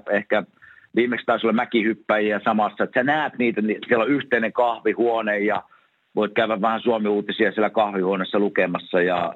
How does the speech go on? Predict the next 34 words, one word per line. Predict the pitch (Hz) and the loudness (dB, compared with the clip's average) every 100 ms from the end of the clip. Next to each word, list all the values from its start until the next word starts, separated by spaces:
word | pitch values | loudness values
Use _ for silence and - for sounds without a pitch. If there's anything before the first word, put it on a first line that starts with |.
| - | -6
niin | 90 | -4
kyllä | - 175 | 0 0
se | 196 | 2
niinku | 185 180 180 | 0 -2 0
kaikin | 233 233 151 - | -2 0 -2 0
puolin | 151 139 | 0 0
on | 127 | -2
semmoinen | 131 139 139 127 _ - - _ _ _ _ _ _ | -2 0 0 -2 _ -20 -20 _ _ _ _ _ _
niinku | - 110 127 131 113 101 - - - | -2 0 2 0 -2 -6 -8 -6 0
hieno | 226 180 143 | 2 2 -2
kokemus, | - 170 - 117 98 117 | -2 -2 0 0 0 -6
mutta | 110 165 | -4 0
on | 185 170 | 0 0
sitten | 170 185 | -2 0
olympialaisten | 196 190 151 147 127 127 127 127 | 0 0 -2 0 2 0 -2 0
olympia | 160 147 113 123 123 | 0 0 -2 0 0
niinku | 120 117 117 | 0 -4 -2
sen | 135 120 - | 0 0 2
arvo | 151 139 110 101 101 | 0 2 0 0 0
on | 104 | 0
mulle | 127 120 98 | 0 0 -2
niinku | 90 98 110 | -2 -2 0
ainakin | 104 107 98 175 | 0 0 -2 0
henkilökohtaisesti | 208 147 104 85 92 85 95 113 | 0 0 -2 0 -2 -4 -2 0
ollut | 107 | 2
aina | 120 117 110 | 0 0 -2
iso. | 113 107 101 82 | -2 -2 0 0
Ja, | 82 78 _ _ _ _ 107 | -2 -4 _ _ _ _ -2
ja | 104 104 | 0 0
niin | 110 | -2
kuin | 117 | 0
mä | 123 | 0
sanoin, | 135 123 110 - _ _ _ _ - | 0 0 -2 -8 _ _ _ _ -2
pääsin | 110 107 123 | 0 0 -4